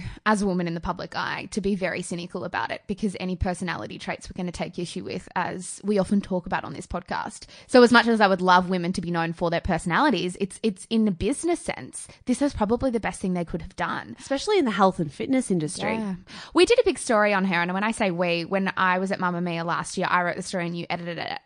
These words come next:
Speaker 1: on, um, Kayla ripping customers off. And I also found it very interesting. I'll put this in the show notes too, that there are a lot of disgruntled customers who were young women who felt very ripped off by that business. That also didn't have a dent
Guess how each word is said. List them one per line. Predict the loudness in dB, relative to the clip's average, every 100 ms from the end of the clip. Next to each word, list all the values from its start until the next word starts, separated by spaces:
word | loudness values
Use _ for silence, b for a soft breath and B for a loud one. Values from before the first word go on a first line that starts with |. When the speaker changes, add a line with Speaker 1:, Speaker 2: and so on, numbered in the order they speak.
| _
Speaker 1:
on, | 0 0 0 -2 -4 -4
um, | -4 -2 -4 -4 -4 -6 -12
Kayla | -8 -4 -2 0 0 0
ripping | -4 -4 -4
customers | -6 -6 -6 -6 -6
off. | -8
And | -4
I | -2
also | -4 -4 -2
found | -2 -2
it |
very | -2 -4 -2
interesting. | -4 -4 0
I'll | 0
put | 0 -2
this | -2 -2
in | 0
the | -2
show | -4 -10
notes | -12 -14 -10
too, | -6 -4 -6 B B B
that | 2 4
there | 4
are | 6
a | 4
lot | 2 0 0
of | -2
disgruntled | -8 -6 -4 -2 -4 -4
customers | -4 -4 -4 -6 -6 -8
who | -4 -2 -2
were | 0 4
young | 6 6 4
women | 2 -2 -2
who | -4
felt | -4 -6
very | -6 -6 -4 -4
ripped | -6 -4
off | -6 -2
by | -2
that | -2 -4
business. | -6 -6 -8 -12 B 0
That | 2 4
also | 2 0 0
didn't | 0 -6 -8
have | -6 -6
a | -8 -10
dent | -6 -6 -6 -12 -12